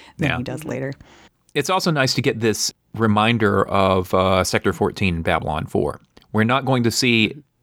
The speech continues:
Speaker 2: B four again for another, uh, for another year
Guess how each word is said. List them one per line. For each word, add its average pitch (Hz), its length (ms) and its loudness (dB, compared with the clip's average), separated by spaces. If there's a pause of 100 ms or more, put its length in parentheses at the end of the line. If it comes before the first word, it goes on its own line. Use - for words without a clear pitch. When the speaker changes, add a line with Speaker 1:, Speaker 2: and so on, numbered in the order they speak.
(100)
Speaker 2:
B 107 160 2
four 107 400 2
again 98 560 0
for 95 300 2
another, 92 640 2
uh, 92 340 2
for 104 160 0
another 92 240 0
year 98 460 0